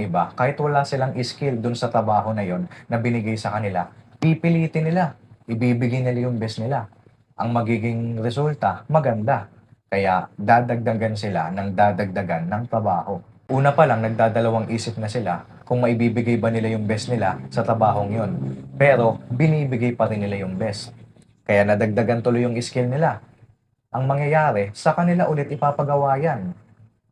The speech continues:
Nadagdagan yung skill nila, nadagdagan din yung trabaho nila. At kapag dumadami yung mga bagay na kaya mong gawin sa trabaho,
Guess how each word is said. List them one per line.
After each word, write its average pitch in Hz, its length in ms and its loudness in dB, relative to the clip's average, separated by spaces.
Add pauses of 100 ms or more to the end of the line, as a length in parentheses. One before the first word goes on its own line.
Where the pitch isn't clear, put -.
(160)
Nadagdagan 131 600 0
yung 147 120 -2
skill 156 280 -2
nila, 131 400 2 (360)
nadagdagan 151 560 4
din 117 200 0
yung 113 80 -4
trabaho 101 360 2
nila. 98 320 -4 (320)
At 123 160 0
kapag 143 320 2
dumadami 135 640 2
yung 117 160 2
mga 117 160 2
bagay 131 320 4
na 113 120 -2
kaya 131 240 2
mong 131 200 -2
gawin 131 280 0
sa 113 120 -6
trabaho, 113 480 0